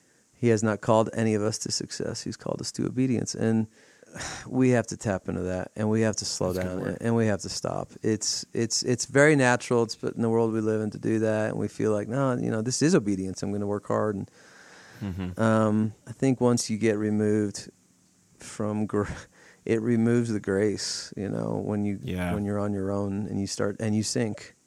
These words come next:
Speaker 1: And, um, you can't trust in your own understanding. You have to trust. You have to trust God. You can't lean on your own understanding. You have to trust God.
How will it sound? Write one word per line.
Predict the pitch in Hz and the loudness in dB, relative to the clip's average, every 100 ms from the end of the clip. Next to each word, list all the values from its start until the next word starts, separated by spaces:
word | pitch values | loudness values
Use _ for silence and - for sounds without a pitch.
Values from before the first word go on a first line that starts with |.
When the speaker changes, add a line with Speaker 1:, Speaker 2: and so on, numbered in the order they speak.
| - - | -14 -8
Speaker 1:
And, | 107 113 113 | -4 -2 0
um, | 113 110 110 113 _ - - _ _ | 0 0 -4 -8 _ -20 -20 _ _
you | 127 131 | -6 -4
can't | - 156 - | 0 2 2
trust | - 113 113 107 | 0 0 0 -2
in | |
your | 104 104 | 0 -2
own | 98 | -2
understanding. | 95 - - 57 - 120 - | -6 -8 -10 -10 -10 -14 -10
You | 87 | -8
have | 110 | -8
to | 120 | -8
trust. | - - - - - - - - | -8 -8 -8 -8 -10 -12 -18 -4
You | 113 | 0
have | 110 | 0
to | - | -2
trust | - 104 - | -8 -8 -8
God. | - - 117 | -10 -8 -12
You | - | -4
can't | 113 107 | -2 0
lean | 110 107 | 2 2
on | 95 | 0
your | 53 | -4
own | - | -6
understanding. | - - - 90 90 | -8 -8 -8 -6 -6
You | |
have | - | -8
to | - | -12
trust | - - - | -12 -12 -10
God. | 110 | -10